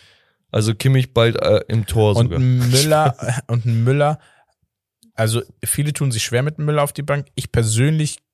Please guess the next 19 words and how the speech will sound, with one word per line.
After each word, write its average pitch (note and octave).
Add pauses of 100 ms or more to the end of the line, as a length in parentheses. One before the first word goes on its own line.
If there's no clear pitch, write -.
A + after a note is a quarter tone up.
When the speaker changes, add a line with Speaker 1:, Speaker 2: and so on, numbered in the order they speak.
(640)
Speaker 2:
kann C3
sowas A#2+
verkraften, - (480)
aber C#3
ich B2
finde, C#3
ein A#2+
Müller C3+
gehört C3
irgendwie B2
dann A#2
doch C#3
für F3
das, E3
für D3
den C#3+
Spirit D3
und A#2+
für C#3+